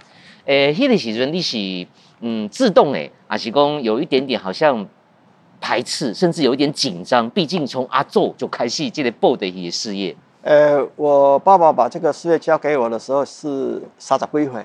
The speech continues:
Speaker 1: 嘿。
Speaker 2: 其实我在三十几岁之前已经叛逆不喜欢很久了。
Speaker 1: <laughs> 真的哦，
Speaker 2: <laughs> 是啊。
Speaker 1: 真的哦。
Speaker 2: 对。
Speaker 1: 嗯。
Speaker 2: 啊，后来呢，因为进入到这个领域之后，我们才发觉说，啊，原来布袋戏它是这么的美，
Speaker 1: 嗯。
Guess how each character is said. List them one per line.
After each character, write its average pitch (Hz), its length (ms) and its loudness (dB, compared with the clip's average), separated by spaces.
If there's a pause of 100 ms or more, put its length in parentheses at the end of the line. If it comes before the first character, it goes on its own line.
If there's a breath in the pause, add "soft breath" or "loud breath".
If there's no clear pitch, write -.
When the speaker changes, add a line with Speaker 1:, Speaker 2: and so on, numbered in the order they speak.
Speaker 1:
嘿。 98 320 -8 (120)
Speaker 2:
其 175 160 4
实 139 120 -2
我 127 220 4
在 165 220 6
三 175 180 0
十 156 160 -6
几 113 220 -8
岁 165 240 2
之 160 260 -2
前 110 320 -8
已 120 60 -12
经 151 260 -2 (840)
叛 170 300 4
逆 175 140 2
不 - 120 -2
喜 123 220 -4
欢 143 260 0 (120)
很 - 140 -4
久 - 180 0
了。 - 200 -4 (140)
Speaker 1:
<laughs> - 220 -16
真 320 180 2
的 330 80 4 (100)
哦， 185 180 8
Speaker 2:
<laughs> 131 60 2
是 196 120 4
啊。 160 120 8
Speaker 1:
真 370 120 0
的 339 80 4
哦。 143 360 4 (440)
Speaker 2:
对。 151 240 6 (100)
Speaker 1:
嗯。 196 320 0
Speaker 2:
啊， 196 180 8
后 226 280 8
来 135 300 8
呢， 139 180 6
因 185 160 2
为 160 420 6 (440)
进 208 180 2
入 190 100 6
到 180 160 6
这 - 80 -4
个 151 140 0
领 113 240 -2
域 151 100 0
之 143 160 -8
后， 143 240 0
我 117 60 0
们 107 120 -6
才 117 220 -6
发 139 240 -2
觉 117 180 -8
说， 131 300 -2
啊， 113 100 -6
原 110 160 -8
来 143 120 0
布 151 180 -4
袋 131 160 2
戏 131 320 -8
它 131 100 -8
是 143 140 -8
这 143 100 -12
么 120 140 -8
的 104 100 -10
美， 104 200 -12
Speaker 1:
嗯。 - 20 -20